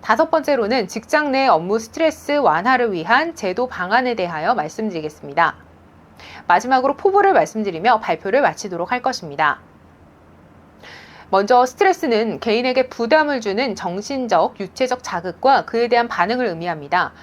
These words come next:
스트레스가 무조건 건강에 좋지 않은 영향만을 끼치는 것은 아니며 적당한 스트레스는 신체와 정신에 활력을 주기도 합니다.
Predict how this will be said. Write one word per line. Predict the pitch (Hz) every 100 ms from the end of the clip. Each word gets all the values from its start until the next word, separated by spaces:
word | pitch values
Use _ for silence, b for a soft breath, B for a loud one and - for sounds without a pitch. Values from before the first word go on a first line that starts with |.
| B B -
스트레스가 | - 349 349 - -
무조건 | 214 214 226 240
건강에 | 233 185 214 233
좋지 | 233 185 -
않은 | 269 214 220
영향만을 | 190 175 240 233 226 233
끼치는 | 311 339 302
것은 | 240 269
아니며 | 220 156 160 220 196 -
적당한 | 185 165 262 254 254
스트레스는 | 254 294 254 - 196 254 202
신체와 | 339 339 349 320 302
정신에 | 214 165 170 175
활력을 | 233 302 247 233 294
주기도 | - 160 196
합니다. | 220 160 151 147